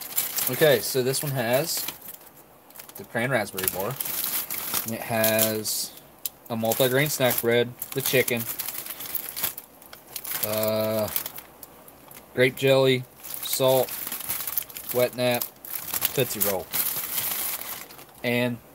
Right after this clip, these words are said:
the cran raspberry First Strike bar. So it's been a while, and I do mean a while, since I've had one of these. It's probably been two and a half, three months, and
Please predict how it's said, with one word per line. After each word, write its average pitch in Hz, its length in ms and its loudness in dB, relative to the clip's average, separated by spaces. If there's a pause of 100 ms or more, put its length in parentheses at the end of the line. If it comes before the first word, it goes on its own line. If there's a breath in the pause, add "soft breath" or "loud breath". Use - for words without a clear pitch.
(240)
the 127 100 2
cran 120 280 0
raspberry 107 360 0
First 113 220 -4
Strike 139 260 4
bar. 82 140 -8 (3250 loud breath)
So 131 260 4
it's 202 240 6
been 165 260 8
a 127 100 6
while, 120 640 8 (1000)
and 123 160 2
I 139 160 6
do 151 280 4
mean 156 300 2
a 151 120 6
while, 131 400 8 (120)
since 110 160 -6
I've 113 140 2
had 113 220 4
one 104 140 -4
of 92 80 -10
these. 90 380 -8 (220)
It's - 120 -10
probably 143 200 6
been 127 340 2 (1900 loud breath)
two 214 160 10
and 202 100 8
a - 20 8
half, 185 140 6
three 170 200 4
months, 165 540 4
and 127 260 -4